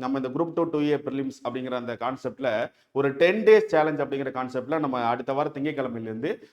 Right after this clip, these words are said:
ஒரு பத்து நாளைக்கு பார்த்தீங்கன்னா டெய்லியும் காலையில இருபது கொஸ்டின்,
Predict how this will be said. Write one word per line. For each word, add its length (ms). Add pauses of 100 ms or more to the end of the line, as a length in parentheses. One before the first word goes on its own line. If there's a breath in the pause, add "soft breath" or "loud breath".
ஒரு 220
பத்து 220
நாளைக்கு 340
பார்த்தீங்கன்னா 480
டெய்லியும் 420
காலையில 400
இருபது 220
கொஸ்டின், 300